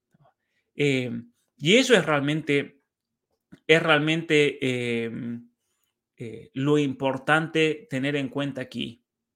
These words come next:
¿no? Entonces, la, eso es la religión, los actos propios, inmediatos, que me relacionan a Dios, como la oración, el ir a la iglesia, el meditar, el leer las escrituras, pero también hay otras actitudes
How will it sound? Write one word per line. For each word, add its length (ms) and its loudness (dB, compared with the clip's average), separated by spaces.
¿no? 100 -8
Entonces, 380 -4
la, 280 -2
eso 260 6
es 60 4
la 100 6
religión, 440 -2
los 160 -4
actos 440 -2
propios, 600 4
inmediatos, 880 0
que 100 0
me 120 -2
relacionan 420 -4
a 20 0
Dios, 180 0
como 200 -6
la 100 -4
oración, 480 0
el 140 -2
ir 120 0
a 40 -4
la 80 -6
iglesia, 720 -2
el 200 0
meditar, 520 2
el 140 0
leer 200 0
las 220 -4
escrituras, 760 0
pero 160 4
también 260 2
hay 140 4
otras 260 0
actitudes 840 -2